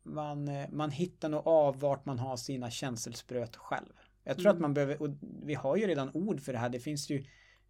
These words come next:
Speaker 1: om man bara letar efter de här svaren så finns de ju. Jag menar, vi kallar det i allmänhet för ett sjätte sinne till exempel. Och då säger, ja, vart sitter det då? Ja, men för vissa liksom så i huvudet och för vissa sitter det någon annanstans liksom. Men det är det där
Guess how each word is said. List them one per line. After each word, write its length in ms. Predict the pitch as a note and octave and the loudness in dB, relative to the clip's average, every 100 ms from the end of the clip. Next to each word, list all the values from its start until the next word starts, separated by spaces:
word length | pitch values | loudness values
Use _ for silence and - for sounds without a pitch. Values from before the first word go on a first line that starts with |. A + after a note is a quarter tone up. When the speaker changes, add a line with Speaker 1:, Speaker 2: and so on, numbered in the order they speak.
| - | -6
Speaker 1:
om 100 | D3 | -4
man 100 | D#3 | 4
bara 180 | D3+ | 6
letar 520 | C3+ E3 G#3 B2+ - G3+ | 6 6 4 2 2 2
efter 240 | G3 - | 2 0
de 100 | C#3+ | 0
här 100 | B2 | 0
svaren 480 | A#2+ B2+ F3 E3+ A#2+ | 0 2 2 2 0
så 120 | B2 | -4
finns 360 | - G#3+ E3 - | -2 0 0 -2
de 200 | A#2+ - | -8 -8
ju. 40 | |
Jag 160 | - C#3 | -8 -8
menar, 220 | C#3+ C#3+ | -6 -6
vi 260 | C#3 C#3+ C#3+ | -6 -8 -6
kallar 280 | - D#3 C#3+ | 0 2 2
det 40 | C#3+ | 2
i 20 | |
allmänhet 360 | C#3+ B2+ C3+ | 2 2 -2
för 100 | C3+ | -4
ett 80 | C3+ | -8
sjätte 420 | - D#3 D3 - | 0 -2 -2 -8
sinne 440 | C#3+ E3+ D3 C3 E3+ | -2 0 0 -2 -4
till 160 | D3 | -6
exempel. 540 | C3 A#2+ - - - C#3 | -8 -10 -12 -14 -12 -10
Och 60 | |
då 100 | C3+ | -8
säger, 180 | C3 - | -10 -4
ja, 280 | D#3 D3+ D3+ - _ | -2 -2 -4 -14 _
vart 140 | - D3 | -4 -2
sitter 400 | - D3 - D3+ | 0 -2 -2 -2
det 220 | C3+ F#3+ | 0 0
då? 80 | - - | -2 -6
Ja, 200 | F3 F#3+ | -4 -4
men 280 | F3 E3 E3 | -6 -10 -12
för 140 | - | -4
vissa 380 | E3+ E3+ - F3 | -4 -2 -4 -4
liksom 300 | E3+ - D#3 | -4 -6 -4
så 80 | D#3 | -2
i 160 | D#3 | -2
huvudet 760 | C#3 F#3+ D#3 D#3 E3 D3 - - | 2 2 2 2 0 -2 -8 -8
och 320 | D3+ D3+ C#3+ | -6 -6 -6
för 120 | D#3 | -4
vissa 340 | E3+ D#3+ - | -2 -2 -2
sitter 280 | D#3 D#3 D3+ | -2 -2 -4
det 60 | D#3 | -2
någon 160 | D#3+ | 2
annanstans 540 | D#3+ D3 C#3+ D3 D3 C#3+ | 2 2 -2 -2 -4 -4
liksom. 200 | D3 C#3+ | -6 -4
Men 100 | C#3+ | 2
det 80 | D3 | 4
är 100 | D3+ | 4
det 60 | |
där 300 | D#3 C#3 C3+ | 4 4 4